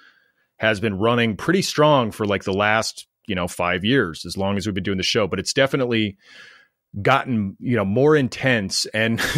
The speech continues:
<laughs> now, you know, the wood, wood chipper memes and stuff, you see a lot of, like, a lot of virtue signaling on that respect. Like, people,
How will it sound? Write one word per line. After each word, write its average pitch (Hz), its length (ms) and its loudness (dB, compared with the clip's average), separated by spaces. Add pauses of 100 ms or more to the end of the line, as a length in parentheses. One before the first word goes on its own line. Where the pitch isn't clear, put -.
(160)
<laughs> 123 60 -8
now, 147 320 4
you 143 160 0
know, 117 140 2
the 113 200 0
wood, 127 320 2
wood 135 220 2
chipper 156 340 2
memes 139 400 2
and 131 140 0
stuff, 127 300 2
you 123 80 -2
see - 160 0
a 175 80 6
lot 147 200 6
of, 117 120 0
like, 107 320 0 (580)
a 127 60 4
lot 147 160 8
of 131 80 2
virtue 139 300 2
signaling 123 420 2
on 104 160 0
that 113 320 4
respect. 98 600 -6
Like, 101 200 -2
people, 196 420 4